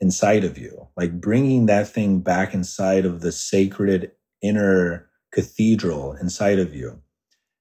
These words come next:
and then have a relationship with it. And then that naturally will give you the opportunity to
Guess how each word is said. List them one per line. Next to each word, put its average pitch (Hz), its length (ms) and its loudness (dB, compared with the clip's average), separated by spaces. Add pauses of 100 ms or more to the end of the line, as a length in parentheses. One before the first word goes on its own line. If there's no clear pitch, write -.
(260)
and 104 180 4
then 101 280 4
have 117 340 2
a 104 80 2
relationship 90 800 -4 (340)
with 92 220 0
it. - 160 -16 (920)
And 101 100 4
then 101 120 6
that 101 240 6
naturally 107 580 4
will 92 140 0
give 98 280 0
you 98 180 2
the 90 160 -2
opportunity 87 680 -4
to - 240 -10